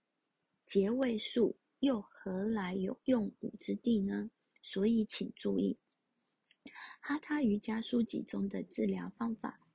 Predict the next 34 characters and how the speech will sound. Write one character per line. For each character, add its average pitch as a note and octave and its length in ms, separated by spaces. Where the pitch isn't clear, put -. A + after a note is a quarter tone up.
也 F#3+ 160
有 B3+ 220
常 F3 300
规 G#3 300
和 G3 260
非 F#3 160
常 F#3 280
规 G#3 180
之 G#3 180
分。 G3+ 340
那 A3 140
些 A3 300
非 C#4+ 160
常 G3+ 260
规 G#3 200
的 F#3 120
方 G3 280
法 - 180
是 G3+ 160
在 F3+ 320
各 C#4+ 160
种 - 260
疾 - 200
病 G#3 240
开 A3+ 260
始 - 240
加 G3+ 220
重 G#3 240
的 - 180
后 A#3+ 220
期 - 260
才 - 180
出 - 220
现， - 300